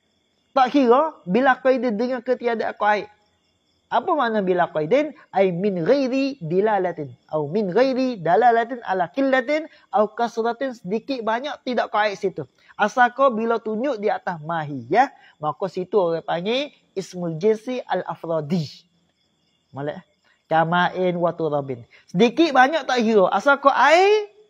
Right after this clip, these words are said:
maka situ orang panggil isim jenis al-ma'. Yalah tu.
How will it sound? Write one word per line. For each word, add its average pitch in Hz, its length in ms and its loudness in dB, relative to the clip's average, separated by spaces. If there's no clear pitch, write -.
maka 151 240 -2
situ 175 300 -4
orang 175 260 2
panggil 220 380 -2
isim 185 260 -6
jenis 185 480 0
al-ma'. 202 960 4
Yalah 240 240 0
tu. 320 100 2